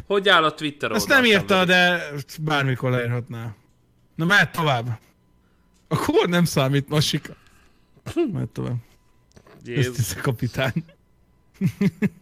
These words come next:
Speaker 1: Tudjuk, hogy ne-, ez nem egy könnyű, ö,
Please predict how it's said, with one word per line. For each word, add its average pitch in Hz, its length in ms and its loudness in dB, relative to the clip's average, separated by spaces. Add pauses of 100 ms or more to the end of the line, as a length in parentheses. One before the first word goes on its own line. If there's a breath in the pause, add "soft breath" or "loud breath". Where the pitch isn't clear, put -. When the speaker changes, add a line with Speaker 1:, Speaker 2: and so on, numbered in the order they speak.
(1200 loud breath)
Speaker 1:
Tudjuk, 165 400 -4 (120)
hogy 120 300 -4
ne-, 131 200 0
ez 120 180 -2
nem 139 160 0
egy 117 140 -4
könnyű, 117 460 -4 (760 loud breath)
ö, 110 260 -2